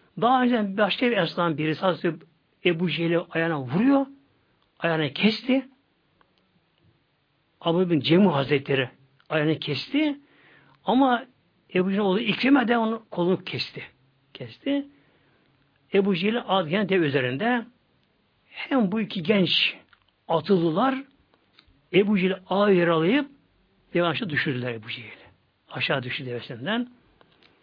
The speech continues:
Tabi bu arada Hazreti Hamza ve Hazreti Ali Hazretleri gençti ama, deneyimsiz ama bu Bedir Savaşı'nda çok elhamdülillah fedakarlık gösterdi. Çok savaştı. Bir aslan gibi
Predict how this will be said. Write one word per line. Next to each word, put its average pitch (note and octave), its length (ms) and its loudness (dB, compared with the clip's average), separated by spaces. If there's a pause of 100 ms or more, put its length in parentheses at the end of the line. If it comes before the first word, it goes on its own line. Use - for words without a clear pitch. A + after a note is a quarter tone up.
(180)
Tabi G#3 220 -4
bu B3 80 4
arada F3 220 2
Hazreti E3 240 -2
Hamza D3 540 -2 (600)
ve C#3+ 40 0
Hazreti E3+ 260 -2
Ali D3+ 240 2
Hazretleri D#3 760 -4 (520)
gençti F3+ 420 0
ama, E3 380 0
deneyimsiz F#3 440 2
ama G#3+ 420 2 (440)
bu G3 260 -2
Bedir A3+ 200 4
Savaşı'nda F3 880 0 (360)
çok C#4 260 -4
elhamdülillah D#3+ 680 0
fedakarlık D3+ 340 0
gösterdi. B2 380 -2
Çok - 320 -6
savaştı. D#3+ 580 -2 (760)
Bir F3 140 -2
aslan E3 420 0
gibi A3+ 320 -2